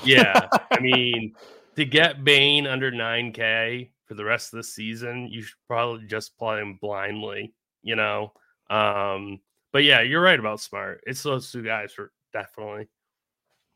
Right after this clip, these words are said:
Speaker 2: I, I mean, I think both of them are very much in play. Really,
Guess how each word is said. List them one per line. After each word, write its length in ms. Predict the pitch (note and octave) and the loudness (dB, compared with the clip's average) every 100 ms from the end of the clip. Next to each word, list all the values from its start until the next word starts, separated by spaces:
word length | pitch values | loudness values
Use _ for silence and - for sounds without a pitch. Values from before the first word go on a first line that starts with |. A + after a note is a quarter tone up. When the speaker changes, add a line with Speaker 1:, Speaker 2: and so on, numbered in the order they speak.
| _ _ _ _ _ _ _ _ _ _ _ _ | _ _ _ _ _ _ _ _ _ _ _ _
Speaker 2:
I, 120 | E3+ - | 4 6
I 60 | F#3+ | 8
mean, 520 | G#3+ G3 E3 C3 - _ _ C#3 | 10 10 8 2 -4 _ _ 2
I 160 | C#3 | 2
think 260 | D3 F3+ - | 4 0 6
both 220 | C3+ D3+ | 6 6
of 100 | C3+ | 4
them 180 | C3+ C3+ | 4 4
are 60 | |
very 220 | A#2 C3 C3+ | 4 4 6
much 240 | C3+ - | 4 2
in 100 | C3+ | -4
play. 440 | - C3+ C3 C#3 - _ _ _ _ _ _ _ _ _ - - - _ F#2+ | 4 8 8 6 -2 _ _ _ _ _ _ _ _ _ -18 -18 -18 _ -10
Really, 640 | C3 E3 D#4+ F#4 F3 | 0 4 10 10 10